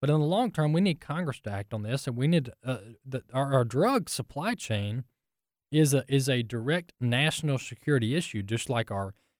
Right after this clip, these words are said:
energy production, which we are now one hundred percent energy efficient, our energy independent, rather, where we have excess supplies of oil and natural gas, et cetera, where we don't rely on Middle Eastern countries to send us oil.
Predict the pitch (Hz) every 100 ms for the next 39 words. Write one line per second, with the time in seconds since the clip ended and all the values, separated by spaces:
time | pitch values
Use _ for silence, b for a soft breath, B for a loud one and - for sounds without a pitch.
0 | _ 143 147 143 135 139 135 127 143 -
1 | 165 117 - 117 110 117 110 117 107 104
2 | 127 135 139 - 127 139 131 _ 120 123
3 | 117 120 - 110 - 151 226 - _ _
4 | _ _ _ _ _ _ _ _ - 131
5 | 139 147 120 120 110 101 160 160 151 160
6 | 180 - _ _ _ _ _ _ _ _
7 | _ - 113 110 107 127 113 - _ 139
8 | - - 147 - 139 - 135 135 113 98
9 | 117 135 147 135 113 117 127 127 110 113
10 | 131 - - - 127 - 202 - _ _
11 | _ _ _ 113 120 117 120 120 113 117
12 | 123 117 107 117 135 135 131 - 110 -
13 | 131 - 170 - - - 127 110 107 117
14 | 170 214